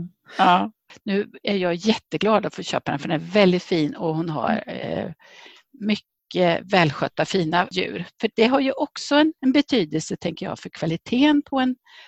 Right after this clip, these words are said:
Speaker 1: på en fiber. Det är ju hur djuret har mått, hur det har skötts om. Och, så den här f-, mohären är väldigt fin. Det blir ju dyrt att producera ett garn i Sverige, det är helt
Speaker 2: Ja.
Speaker 1: enkelt så. Mm.
Speaker 2: Ja, alltså, det är kanske fel att säga att det är dyrt, men det, det blir ju ett... Eh,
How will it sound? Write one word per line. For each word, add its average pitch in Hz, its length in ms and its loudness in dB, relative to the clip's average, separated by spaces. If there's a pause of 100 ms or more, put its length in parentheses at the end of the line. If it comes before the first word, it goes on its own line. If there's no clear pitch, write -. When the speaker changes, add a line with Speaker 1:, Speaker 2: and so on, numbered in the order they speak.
(100)
Speaker 1:
på 220 80 -2
en 214 80 0
fiber. - 460 -6
Det - 140 -4
är 240 120 -2
ju 175 100 -6
hur 185 120 -8
djuret 165 580 -8
har 208 100 -10
mått, 202 300 -8 (360)
hur 247 100 -2
det 226 80 2
har 240 160 2
skötts - 300 -4
om. 156 360 -4
Och, 165 120 -6 (260)
så - 140 -8
den 196 160 -2
här 202 120 -2
f-, - 240 -12 (100)
mohären 185 420 0
är 180 80 -6
väldigt 180 460 -2
fin. - 200 -14 (180)
Det 190 120 0
blir 196 160 0
ju 185 160 -2
dyrt 202 440 -4
att 175 60 -10
producera 156 640 -2
ett - 100 -6
garn - 240 -4
i 156 40 -6
Sverige, 160 440 -2
det 196 100 -6
är 202 80 2
helt 151 120 -2
Speaker 2:
Ja. 240 260 6
Speaker 1:
enkelt 165 240 -4
så. 151 80 -4
Mm. 233 180 -6 (140)
Speaker 2:
Ja, 202 480 4 (360)
alltså, 240 360 6 (100)
det 277 220 4
är 285 40 0
kanske 269 300 2
fel 247 360 4
att 254 80 2
säga 233 240 4
att 196 80 0
det 226 60 4
är - 20 4
dyrt, 254 400 4
men 220 160 6
det, 220 180 6
det 214 160 4
blir 214 280 6
ju 214 180 6
ett... 214 340 0
Eh, 202 240 4